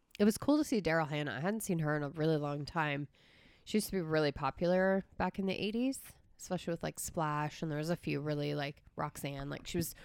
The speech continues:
really popular, and so it was kinda cool to see her again, 'cause I'm like, "Oh, I haven't seen her in ages." But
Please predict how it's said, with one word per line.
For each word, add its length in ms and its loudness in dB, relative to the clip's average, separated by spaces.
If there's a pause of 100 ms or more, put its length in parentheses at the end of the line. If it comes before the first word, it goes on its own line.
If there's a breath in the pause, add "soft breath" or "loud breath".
(280 loud breath)
really 220 10
popular, 800 4
and 640 2
so 160 8
it 20 8
was 120 4
kinda 260 0
cool 180 2
to 80 -4
see 160 -2
her 240 0
again, 400 -6
'cause 160 -12
I'm 100 -6
like, 160 -8
"Oh, 40 -6
I 40 -4
haven't 200 -6
seen 160 -6
her 120 -6
in 80 -8
ages." 400 -10 (640)
But 160 -6